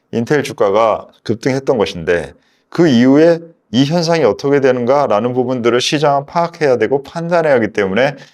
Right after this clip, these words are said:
주가가 옆으로 가는 모습을 지금 보시고 계십니다. 그러다가 지금 엔비디아가 인텔에 또 서로 간에 팀워크를 만든다라는 개념이 발생하면서 한 번 더 튄,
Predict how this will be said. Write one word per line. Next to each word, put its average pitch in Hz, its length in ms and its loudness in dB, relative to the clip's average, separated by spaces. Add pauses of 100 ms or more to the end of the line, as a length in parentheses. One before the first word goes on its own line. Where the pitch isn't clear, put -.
(180)
주가가 127 520 0
옆으로 135 320 0
가는 156 240 0
모습을 127 320 -2
지금 107 260 -4
보시고 101 440 -4
계십니다. 82 540 -10 (1080)
그러다가 156 680 2
지금 156 540 -4 (480)
엔비디아가 127 800 0 (300)
인텔에 139 640 0 (340)
또 190 380 0 (180)
서로 165 300 -2
간에 143 300 0
팀워크를 190 680 0
만든다라는 110 1080 -2
개념이 120 420 0
발생하면서 104 920 -4 (320)
한 180 240 -6
번 180 180 2
더 - 280 -2 (560)
튄, 95 280 -4